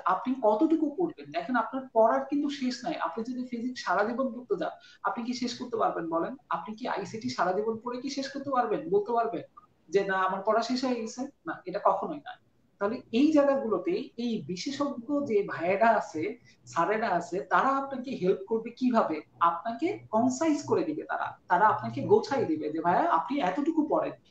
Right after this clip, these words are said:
এর বাইরে আপনাকে পড়তে হবে না, এই টপিকসটা আপনি পড়বেন, এই টপিকসটা আপনার পড়ার দরকার নাই।" এই জায়গাগুলোতে আপনার, আপনাকে help করতেছে হচ্ছে বিসিএস হেল্পলাইন। এখানে যারা আছে সবাই হচ্ছে এই জায়গাটায় definitely মানে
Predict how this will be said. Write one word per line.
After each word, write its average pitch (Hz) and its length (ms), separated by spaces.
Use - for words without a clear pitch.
এর 214 160
বাইরে 226 220
আপনাকে 220 340
পড়তে 302 260
হবে 220 220
না, 190 100
এই 254 180
টপিকসটা 240 440
আপনি 220 240
পড়বেন, - 340
এই 233 120
টপিকসটা 240 400
আপনার 220 240
পড়ার 220 240
দরকার 269 340
নাই।" - 180
এই 311 160
জায়গাগুলোতে 226 580
আপনার, 185 320
আপনাকে 185 440
help 277 340
করতেছে 233 440
হচ্ছে 180 220
বিসিএস 170 360
হেল্পলাইন। - 400
এখানে 208 300
যারা 170 220
আছে 160 220
সবাই 208 340
হচ্ছে - 300
এই 170 140
জায়গাটায় 170 420
definitely 208 680
মানে 170 160